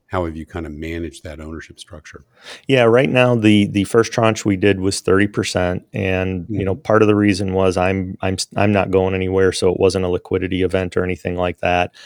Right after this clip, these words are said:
Speaker 1: Right.
Speaker 2: Uh, I seller financed it so that, you know, we still maintain, maintain control in case there's any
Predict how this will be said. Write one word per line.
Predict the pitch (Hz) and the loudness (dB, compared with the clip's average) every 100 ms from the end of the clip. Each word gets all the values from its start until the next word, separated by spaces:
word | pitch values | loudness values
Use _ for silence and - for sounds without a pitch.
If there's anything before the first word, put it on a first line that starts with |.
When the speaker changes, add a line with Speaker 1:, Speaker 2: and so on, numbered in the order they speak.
| - | -18
Speaker 1:
Right. | 92 82 | -18 -6
Speaker 2:
Uh, | 95 90 90 | 0 2 2
I | 90 | 0
seller | 90 104 98 95 | 0 2 4 4
financed | - 95 95 92 90 - | 2 -2 0 -2 -4 -4
it | 95 - | -4 -4
so | - 90 | -4 0
that, | 90 90 - | 2 2 -2
you | - 92 | -6 -6
know, | |
we | 90 92 | -4 -6
still | - 98 | -4 -4
maintain, | 92 92 92 - 95 | -2 -4 -4 -6 -6
maintain | 101 95 92 92 92 | -4 -4 -2 -4 -6
control | - 87 98 90 90 90 | -8 -4 0 2 2 0
in | |
case | 87 92 - | -4 -6 -4
there's | 95 85 | -4 -2
any | 92 90 85 | -2 -2 -4